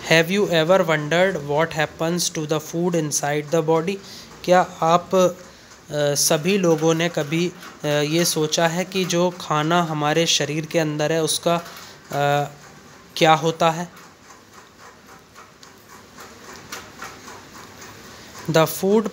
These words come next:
passes through a continuous canal। जो खाना है वो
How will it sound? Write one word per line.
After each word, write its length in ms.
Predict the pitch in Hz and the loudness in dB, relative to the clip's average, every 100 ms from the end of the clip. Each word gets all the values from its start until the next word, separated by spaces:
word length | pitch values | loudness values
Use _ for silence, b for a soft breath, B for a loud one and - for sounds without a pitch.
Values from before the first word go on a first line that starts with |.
| 180 | 2
passes 480 | 156 - 185 175 - | 2 2 -2 -4 -4
through 360 | 170 175 156 | -2 0 0
a 60 | 160 156 | -2 -2
continuous 600 | 156 156 175 175 175 - 160 | -2 -2 0 0 0 0 -2
canal। 360 | 143 139 131 120 B B - 156 | -2 -4 -4 -6 B B -18 -6
जो 140 | 180 | -6
खाना 500 | 185 - 160 175 185 | -4 2 2 4 2
है 240 | 180 202 208 - - - - 151 | 2 -2 -4 -14 -20 -20 -14 -8
वो 460 | 147 185 190 220 | 0 2 2 0